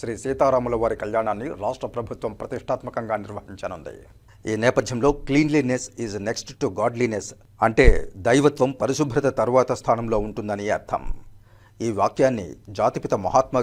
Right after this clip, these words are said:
గాంధీ అన్నారు. ఈ వాక్యాన్ని నిజం చేస్తూ టీటీడీ పారిశుధ్య శాఖ వారు టీటీడీ చైర్మన్ బీఆర్ నాయుడు,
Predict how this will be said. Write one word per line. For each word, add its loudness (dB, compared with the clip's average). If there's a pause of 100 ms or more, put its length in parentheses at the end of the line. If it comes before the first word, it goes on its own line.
గాంధీ -2
అన్నారు. -2 (540)
ఈ 2
వాక్యాన్ని 0
నిజం -2
చేస్తూ -2 (380)
టీటీడీ 2
పారిశుధ్య 2 (100)
శాఖ 0
వారు 0 (200)
టీటీడీ -2
చైర్మన్ -6
బీఆర్ -2
నాయుడు, -4